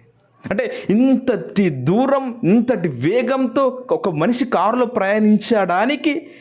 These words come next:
ప్రయాణిస్తే ఆరాధించడానికి రెండున్నర రోజుల సమయం పడుతుంది. సుమారుగా నాలుగు వేల కిలోమీటర్ల దూరం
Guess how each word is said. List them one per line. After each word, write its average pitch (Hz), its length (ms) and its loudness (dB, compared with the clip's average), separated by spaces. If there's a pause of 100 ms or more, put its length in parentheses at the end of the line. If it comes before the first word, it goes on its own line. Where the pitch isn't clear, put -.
(520)
ప్రయాణిస్తే 240 880 0 (100)
ఆరాధించడానికి 196 1000 0
రెండున్నర 175 580 0
రోజుల 175 360 2
సమయం 185 440 0
పడుతుంది. 226 500 0
సుమారుగా 196 480 0
నాలుగు 170 420 0
వేల 170 220 2
కిలోమీటర్ల 170 560 0
దూరం 135 760 0